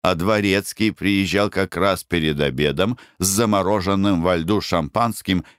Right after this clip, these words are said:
из Гаундгоуза. «Как вкусно приготовлено это блюдо!»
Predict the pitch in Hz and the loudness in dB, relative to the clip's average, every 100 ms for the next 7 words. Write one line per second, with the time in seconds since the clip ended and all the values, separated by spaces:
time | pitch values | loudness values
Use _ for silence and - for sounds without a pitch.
0 | _ 117 104 - 101 95 113 104 104 90 | _ -2 -2 -4 -4 0 2 2 0 -2
1 | 82 107 90 80 76 80 76 - _ _ | 0 2 2 -2 -2 0 -2 -4 _ _
2 | _ _ _ _ _ _ _ _ - - | _ _ _ _ _ _ _ _ -20 -20
3 | - _ - 202 208 - - - 208 269 | -20 _ 0 2 0 -2 -10 -4 0 2
4 | 247 - 214 214 202 185 175 175 180 170 | 0 0 2 2 0 0 -2 0 0 0
5 | 190 180 180 175 170 170 165 170 151 139 | 0 2 2 2 0 0 0 -2 0 0
6 | 104 101 101 113 | 2 2 0 -2